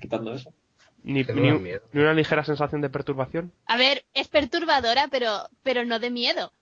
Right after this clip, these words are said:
Speaker 2: Hombre, sí que es de miedo, que no te dé miedo a ti, pero <laughs> es una serie
Speaker 4: Pero
Speaker 2: de
Speaker 4: a,
Speaker 2: terror.
Speaker 4: pero, pero a ver, a mí me resulta, pero no estamos diciendo que sea o no sea de terror, estamos diciendo que a mí personalmente me dé o no me dé miedo.
Speaker 2: Vale, vale.
Speaker 4: Y a mí me resulta eso, me resulta en plan perturbadora, pero, pero mucho,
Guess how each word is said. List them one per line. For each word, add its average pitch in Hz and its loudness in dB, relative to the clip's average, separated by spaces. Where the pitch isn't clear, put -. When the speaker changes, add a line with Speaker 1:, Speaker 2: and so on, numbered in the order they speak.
Speaker 2:
Hombre, 170 4
sí 147 0
que 147 2
es 143 -2
de 180 4
miedo, 160 2
que 135 -2
no 123 -4
te 135 -4
dé 135 -2
miedo 139 -2
a 135 -4
ti, 170 -4
pero 196 -2
<laughs> - -8
es 135 -12
una 127 -4
serie - 0
Speaker 4:
Pero 127 2
Speaker 2:
de 240 4
Speaker 4:
a, - 2
Speaker 2:
terror. 160 0
Speaker 4:
pero, 262 -4
pero 262 0
a - 2
ver, 285 0
a 277 0
mí 294 2
me 349 -2
resulta, 359 -6
pero 262 -4
no 254 -4
estamos 392 0
diciendo 359 -4
que 277 -6
sea 277 -2
o - 0
no 254 -2
sea 269 -2
de 277 -2
terror, - -8
estamos 294 -4
diciendo 359 2
que 262 0
a 254 2
mí 277 4
personalmente 262 -4
me 277 -4
dé 247 -4
o 247 0
no 220 -6
me 208 -8
dé 214 -8
miedo. 277 0
Speaker 2:
Vale, 120 -6
vale. 113 -6
Speaker 4:
Y 277 2
a 262 2
mí 254 -2
me 262 -2
resulta 302 0
eso, 302 0
me 247 -2
resulta 233 -8
en 262 -2
plan 269 0
perturbadora, 254 2
pero, 269 -2
pero 240 -4
mucho, 247 -6